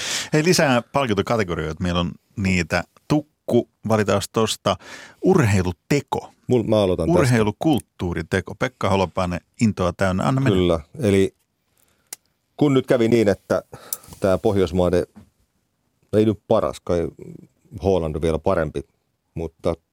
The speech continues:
Speaker 2: sanotaan toisiksi paras pelaaja erikseen sai infarktin ja sitten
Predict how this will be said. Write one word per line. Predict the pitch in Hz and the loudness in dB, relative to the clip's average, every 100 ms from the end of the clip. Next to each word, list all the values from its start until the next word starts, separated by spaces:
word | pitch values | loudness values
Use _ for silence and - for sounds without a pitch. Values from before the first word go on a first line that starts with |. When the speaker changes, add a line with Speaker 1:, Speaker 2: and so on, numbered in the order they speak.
| - | -6
Speaker 2:
sanotaan | 90 98 | -2 0
toisiksi | 110 104 87 - | 0 0 -2 -4
paras | 85 82 - | -4 -4 -2
pelaaja | 92 85 82 | 0 2 2
erikseen | 87 82 - 80 78 | 0 -2 -4 -6 -6
sai | 85 80 71 _ _ _ _ _ _ _ _ _ 135 | -4 -4 -4 _ _ _ _ _ _ _ _ _ 0
infarktin | 156 - 120 - 117 110 98 87 - - _ | 2 2 -2 -2 0 0 0 -6 -20 -20 _
ja | 101 | -2
sitten | 113 104 - 92 | 0 -2 -2 -4